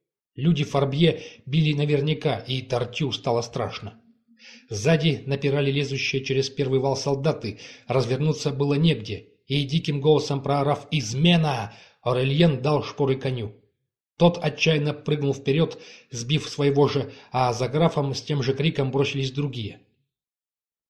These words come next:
Внутри лагеря хозяйничали люди с теми же сигнами, что и напавшие на Тартю между укреплениями. Какой-то дюжий фронтерец с воплем «Зрайдник» рубанул сзади высокого нобеля в красном и упал,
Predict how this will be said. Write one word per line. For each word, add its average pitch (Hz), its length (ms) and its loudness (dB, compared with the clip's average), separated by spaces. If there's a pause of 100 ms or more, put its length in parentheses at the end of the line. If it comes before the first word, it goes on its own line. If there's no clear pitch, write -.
Внутри 147 400 0
лагеря 151 460 4 (220)
хозяйничали 143 680 0
люди 139 260 0
с 131 80 -6
теми 143 220 0
же 127 140 0
сигнами, 143 640 0
что - 220 0
и 139 120 -2
напавшие 139 540 -2
на 131 100 -2
Тартю 135 380 -2
между 135 280 0
укреплениями. 120 840 -4 (520)
Какой-то 170 380 2
дюжий 151 320 2
фронтерец 151 580 -2 (300)
с - 160 -12
воплем 139 440 2
«Зрайдник» 143 800 0 (260)
рубанул 147 540 4
сзади 127 320 0
высокого 127 480 -2
нобеля 139 420 2 (140)
в - 100 -20
красном 135 540 -2
и 170 80 4
упал, 135 560 -2